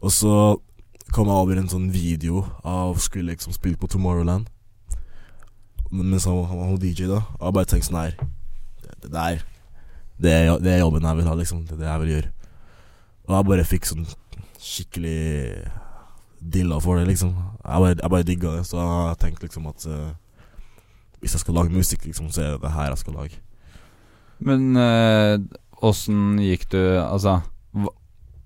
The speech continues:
Speaker 2: hvordan havner man fra Skrillex til det du lager nå?
Speaker 1: Ja, ehm, igjen, det var jo en gradvis utvikling, da. Så det gikk jo fra det der, og så begynte jeg liksom å lage på en måte litt mer sånn trap-aktig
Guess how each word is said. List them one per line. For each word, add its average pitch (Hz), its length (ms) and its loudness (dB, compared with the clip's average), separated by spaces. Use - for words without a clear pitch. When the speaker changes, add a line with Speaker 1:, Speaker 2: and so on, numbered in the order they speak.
Speaker 2:
hvordan 110 340 4
havner 95 300 4
man 95 200 2
fra 90 300 2
Skrillex 82 640 0
til 90 120 0
det 85 160 0
du 90 100 0
lager 87 300 0
nå? 98 200 2
Speaker 1:
Ja, 131 300 6
ehm, 104 800 4
igjen, 113 280 2
det 113 80 4
var 98 140 4
jo 95 180 6
en 101 180 2
gradvis 92 680 -2
utvikling, 85 440 -8
da. 101 100 -4
Så - 140 -10
det 92 160 2
gikk 95 160 -4
jo 87 40 2
fra 92 220 2
det 87 100 -4
der, 92 320 0
og 95 80 -4
så 98 160 0
begynte 92 300 -2
jeg 92 100 -4
liksom 87 240 -6
å 90 80 -4
lage 85 240 -4
på - 80 -2
en 90 80 -4
måte 82 320 -6
litt 85 160 -2
mer 85 240 -4
sånn 80 300 -8
trap-aktig - 1080 -2